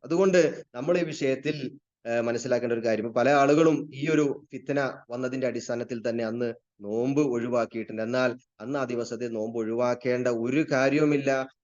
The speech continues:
അന്ന് നോമ്പ് നമുക്ക് പിടിക്കാം, യാതൊരു സംശയവുമില്ല. യൗമ അറഫയാണെങ്കിലും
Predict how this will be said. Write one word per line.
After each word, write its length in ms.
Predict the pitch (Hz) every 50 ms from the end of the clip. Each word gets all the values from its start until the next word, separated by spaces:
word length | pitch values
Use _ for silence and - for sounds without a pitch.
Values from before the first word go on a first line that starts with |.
| _ _
അന്ന് 240 | 104 107 120 127 127
നോമ്പ് 400 | 123 117 117 120 120 117 127 123
നമുക്ക് 500 | 123 113 117 113 113 - 131 131 123 123 131 - _ _ _ _
പിടിക്കാം, 600 | 117 113 120 120 - 143 135 131 127 131 131 _ _ _ -
യാതൊരു 400 | 110 113 117 127 135 143 165 160
സംശയവുമില്ല. 920 | 156 156 135 131 135 123 127 131 123 123 127 123 117 117 120 120 117 113 - _ _ -
യൗമ 260 | 104 110 123 123 123
അറഫയാണെങ്കിലും 1000 | 113 113 117 127 127 - 143 139 139 135 135 139 139 135 139 135 135 131 135 135